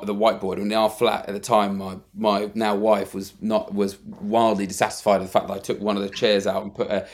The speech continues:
chest freezer in, uh, and converted that to a fridge for our salmon, and then I'd have the whiteboard on top of it. And it was, it was writing down the chain and sort of seeing where,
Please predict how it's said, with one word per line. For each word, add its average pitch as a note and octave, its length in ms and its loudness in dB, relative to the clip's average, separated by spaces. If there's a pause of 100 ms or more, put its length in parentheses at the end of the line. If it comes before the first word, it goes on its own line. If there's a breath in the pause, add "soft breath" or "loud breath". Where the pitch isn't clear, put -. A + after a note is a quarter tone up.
(120 loud breath)
chest - 300 2
freezer G2+ 460 2
in, A2+ 180 -4 (320 loud breath)
uh, G#2+ 200 10
and A2 200 0
converted A2+ 320 4
that G#2+ 180 4
to A2 100 0
a G#2+ 60 2
fridge G2+ 400 0 (160)
for A#2 140 0
our A2+ 80 2
salmon, G#2+ 340 4
and G#2+ 100 -4
then A2+ 120 -2
I'd G#2+ 100 -4
have G#2 120 0
the A2 60 -2
whiteboard G#2+ 440 2
on G2 80 -6
top F3 160 -2
of G2+ 100 -12
it. - 160 -12 (360 soft breath)
And A#2+ 120 2
it A#2+ 100 2
was, D3 280 6
it B2 40 0
was A2+ 140 -2
writing D3 300 6
down B2+ 220 2
the A#2+ 40 -2
chain G2+ 640 0
and G2+ 480 -2
sort G#2+ 220 -4
of G2 80 -6
seeing A2 440 0
where, G2 540 2